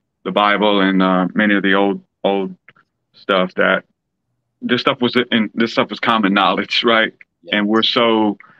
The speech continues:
Speaker 1: out of sync with nature. We're out of sync with, with everything. You know, we, we, we're out of sync provenly to,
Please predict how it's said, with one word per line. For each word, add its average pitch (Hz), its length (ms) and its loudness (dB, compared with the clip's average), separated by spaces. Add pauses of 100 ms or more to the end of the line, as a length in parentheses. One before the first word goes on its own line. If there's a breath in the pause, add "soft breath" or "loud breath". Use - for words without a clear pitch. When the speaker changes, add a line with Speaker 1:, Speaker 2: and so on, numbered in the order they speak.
(120)
Speaker 1:
out 107 180 -2
of 95 120 -4
sync 107 320 -2
with 98 180 -4
nature. 98 420 -4
We're 101 180 0
out 107 200 0
of 104 100 -4
sync 107 400 -4
with, 101 400 -2 (600)
with 113 200 -2
everything. 98 580 -2
You 104 160 -4
know, 98 180 0
we, 104 300 0
we, 107 240 -2 (1000)
we're 117 120 0
out 127 160 2
of 123 80 -2
sync 127 320 0 (300)
provenly 120 560 2
to, 110 400 0